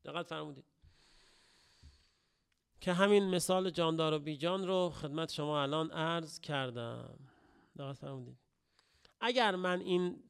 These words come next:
تفاوت علم و دانش رو نگم و بعد بیام بگم ملت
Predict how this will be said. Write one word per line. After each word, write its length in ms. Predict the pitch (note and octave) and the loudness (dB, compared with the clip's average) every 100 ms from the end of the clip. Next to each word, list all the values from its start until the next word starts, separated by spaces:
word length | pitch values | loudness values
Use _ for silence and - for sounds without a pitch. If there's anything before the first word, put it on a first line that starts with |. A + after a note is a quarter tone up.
| - | -4
تفاوت 540 | E3+ - E3 E3 E3+ | -2 4 4 4 2
علم 280 | E3+ E3 E3 | 2 4 4
و 60 | E3 | 4
دانش 400 | E3 E3 D#3+ E3+ | 4 4 2 4
رو 60 | |
نگم 540 | D#3+ D#3 F#3 F#3+ C3 A#2+ _ - - _ | 6 8 10 10 8 0 _ -20 -20 _
و 100 | D3 | 6
بعد 220 | D#3 D3+ | 6 6
بیام 240 | D3 D3+ D3 | 6 6 8
بگم 280 | D3+ D3+ | 6 6
ملت 680 | C#3+ B2+ C3 G3+ G#3+ G3+ - | 4 0 8 10 10 8 -6